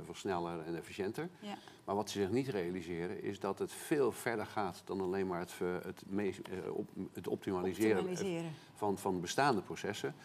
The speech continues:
Speaker 2: Ja.
Speaker 1: Het is echt een, een, een omwenteling, een andere inrichting van de samenleving. Eh, en dat vereist ook een hele andere rol.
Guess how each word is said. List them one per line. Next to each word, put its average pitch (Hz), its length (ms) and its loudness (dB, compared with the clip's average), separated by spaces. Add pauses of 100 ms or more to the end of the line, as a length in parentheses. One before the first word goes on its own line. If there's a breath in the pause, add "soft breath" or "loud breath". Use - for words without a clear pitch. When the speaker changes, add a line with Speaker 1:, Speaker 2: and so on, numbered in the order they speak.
(100)
Speaker 2:
Ja. 202 120 -2
Speaker 1:
Het - 180 -2
is - 100 -4
echt - 220 -2
een, 101 280 0
een, 101 240 0
een 101 160 0
omwenteling, 120 680 2
een - 200 -2
andere 139 340 2
inrichting 113 520 -2
van 95 100 -2
de 92 60 0
samenleving. 87 600 0 (680 loud breath)
Eh, 101 200 -2
en 131 140 4
dat 110 160 2
vereist 110 320 0
ook 95 100 2
een 101 100 0
hele 120 220 4
andere 98 280 2
rol. 104 320 2